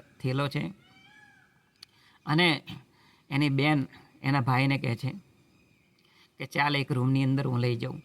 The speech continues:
એટલે તેનો જે બંગલો હતો એની બાજુની અંદર એક રૂમ હતો, એ રૂમની અંદર પોતાના ભાઈને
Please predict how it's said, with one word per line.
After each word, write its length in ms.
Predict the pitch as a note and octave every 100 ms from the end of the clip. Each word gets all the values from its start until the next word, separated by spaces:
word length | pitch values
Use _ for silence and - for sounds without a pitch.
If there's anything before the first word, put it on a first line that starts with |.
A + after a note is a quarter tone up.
| _ - - -
એટલે 240 | C#3+ D#3 D#3+ D#3 - B2 -
તેનો 220 | D3+ D#3+
જે 160 | C#3+ D3+ D#3
બંગલો 320 | C3+ C#3 D#3
હતો 180 | D#3 D#3+
એની 180 | C#3+ D3
બાજુની 440 | C#3 C3+ C#3 D3+
અંદર 200 | C#3+ C#3+ C#3+
એક 100 | D3+
રૂમ 220 | C#3 D3
હતો, 160 | D3+ D3
એ 100 | C#3+
રૂમની 300 | C3+ C3+ C#3+
અંદર 220 | C#3 C#3+
પોતાના 360 | C#3 C3+ C#3 C3+
ભાઈને 380 | B2+ C3 D3